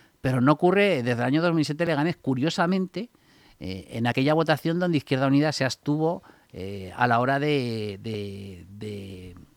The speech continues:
de elegir a, a Rafael Gómez Montoya como alcalde. Entonces sorprende, sorprende que desde primeras, sin que ningún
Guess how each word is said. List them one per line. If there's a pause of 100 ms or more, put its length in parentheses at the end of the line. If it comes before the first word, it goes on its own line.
(180)
de
elegir
a,
a
Rafael
Gómez
Montoya
como
alcalde. (400)
Entonces
sorprende,
sorprende
que
desde
primeras, (140)
sin
que
ningún